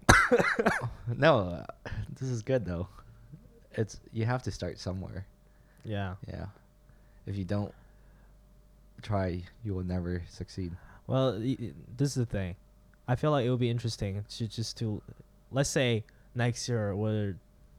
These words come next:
Speaker 2: I don't, I stop doing it, and after five years, I, you know, I look back and listen to these podcasts with my friends. It's a, it's a souvenir. I fe-, I feel, you know, it's,
Speaker 1: Mm-hmm.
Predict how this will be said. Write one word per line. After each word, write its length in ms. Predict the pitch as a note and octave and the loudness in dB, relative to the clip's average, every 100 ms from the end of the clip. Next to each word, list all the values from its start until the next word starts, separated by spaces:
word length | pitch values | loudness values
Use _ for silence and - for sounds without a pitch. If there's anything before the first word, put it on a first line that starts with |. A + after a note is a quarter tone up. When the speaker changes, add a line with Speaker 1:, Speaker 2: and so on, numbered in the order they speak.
| - - - - | -20 -20 -20 -8
Speaker 2:
I 80 | - | -2
don't, 240 | A2+ A2 A2+ | 0 -2 -4
I 80 | A#2 | -4
stop 300 | - A#2+ - | -2 -2 0
doing 300 | A2+ G#2+ G2 | -2 -2 -6
it, 120 | F#2+ | -8
and 420 | G#2+ G#2 G#2 F#2+ - - - - A2+ | -8 -6 -6 -6 -10 -20 -20 -14 -6
after 220 | B2 C3+ | -4 -2
five 320 | - C3 C3 | 2 4 4
years, 220 | A#2+ A#2 | 4 2
I, 240 | A2 G#2+ - C#3+ | 2 0 -4 -12
you 120 | - C3 | -6 0
know, 80 | |
I 80 | B2+ | 2
look 260 | B2 B2+ - | 4 2 4
back 180 | B2 A#2 | 4 4
and 100 | A#2 | 2
listen 220 | A2+ B2+ | 0 0
to 100 | B2 | 0
these 180 | A2+ A2+ | 0 0
podcasts 420 | - B2+ C3 A2+ | 4 2 4 0
with 120 | A#2+ | 0
my 80 | A#2 | 0
friends. 320 | A2+ D#3 A#2+ - - - - - | 0 -2 -2 -4 -14 -20 -18 -6
It's 80 | F3 | 2
a, 60 | G3 | 2
it's 300 | - D#3+ E3+ | 2 0 0
a 40 | |
souvenir. 540 | - G3 E3 C#3 D#3+ | 2 4 4 4 4
I 80 | G#2 | 4
fe-, 180 | - G#2 - | 0 -6 -6
I 60 | |
feel, 300 | A2+ G#2+ F#2+ | -4 -2 -2
you 80 | G#2 | -2
know, 240 | G#2+ A2 A2+ | 0 0 0
it's, 120 | F#2+ | 0
Speaker 1:
Mm-hmm. 160 | F#2+ | -2